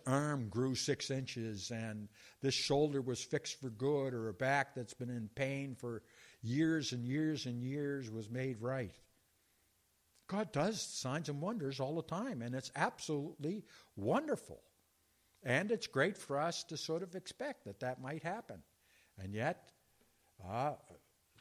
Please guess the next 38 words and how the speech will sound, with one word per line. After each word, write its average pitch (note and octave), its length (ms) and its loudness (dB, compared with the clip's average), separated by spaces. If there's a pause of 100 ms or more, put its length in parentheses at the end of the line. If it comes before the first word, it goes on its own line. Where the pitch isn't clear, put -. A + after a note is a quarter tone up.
(120)
th-, G2 260 -4
that's G2 300 -2
just B2 220 -4
the - 60 -18
case. E3 500 -6 (1600)
The B2+ 100 0
third A3+ 380 10
thing A2+ 280 2
is C#3 120 -2
the - 80 -6
power D#3 320 4
of D3 100 -2
the D3 80 0
Holy D3 260 -4
Spirit. - 440 -8 (1120)
The F#3 80 0
Holy C4 260 4
Spirit E3+ 380 2
is B2+ 200 -2
really C#3 240 0
there A#2+ 260 2
for A2 260 -4
us, G#2 400 -2
and G#2+ 100 -6
the G#2+ 60 -4
Holy B2+ 280 -4
Spirit A#2 320 -4
is G2 120 -8
there G#2+ 160 -4
for G#2 240 -8
us G#2 300 -8
at G#2 180 -6
all B2+ 240 2
times A2 460 -6
and G2+ 100 -6
in G2 80 -8
all G2+ 180 -6
places. - 640 -12